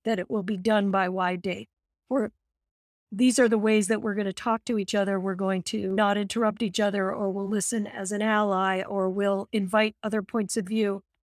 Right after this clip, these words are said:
So we create those pre-agreements such that when there's a disruptor in the middle, we can go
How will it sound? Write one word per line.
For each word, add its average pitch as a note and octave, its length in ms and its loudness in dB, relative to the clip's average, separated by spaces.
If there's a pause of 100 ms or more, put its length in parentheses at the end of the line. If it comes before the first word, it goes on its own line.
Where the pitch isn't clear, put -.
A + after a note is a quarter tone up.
(720)
So C#4 160 4
we B3 160 4
create C#4 480 4
those A#3+ 200 6
pre-agreements A#3 840 4
such - 340 2
that C4 300 6
when A#3 240 2
there's A#3 260 4
a A3 40 0
disruptor A3+ 840 0
in A#3 220 0
the A3 80 4
middle, B3 340 6
we A3 160 0
can A3+ 260 0
go G#3 200 0